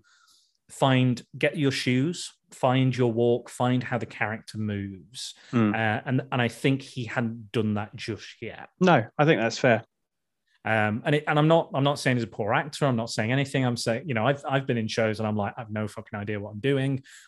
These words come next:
Speaker 1: We'll see how this turns out. I'm nervous as fuck." You know, it, it does happen. You know, you're not, you're just not quite sure sometimes,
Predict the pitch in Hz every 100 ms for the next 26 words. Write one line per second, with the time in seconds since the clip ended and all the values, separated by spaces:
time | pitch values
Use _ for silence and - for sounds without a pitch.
0 | - 101 113 104 101 - 104 101 120 120
1 | 120 - _ 104 104 104 - - - 175
2 | 156 - - - _ 120 104 98 104 -
3 | 139 151 123 131 135 117 - - 92 101
4 | 101 98 104 107 123 _ - 120 117 -
5 | 117 113 - 101 98 - 98 90 - 90
6 | 90 90 98 101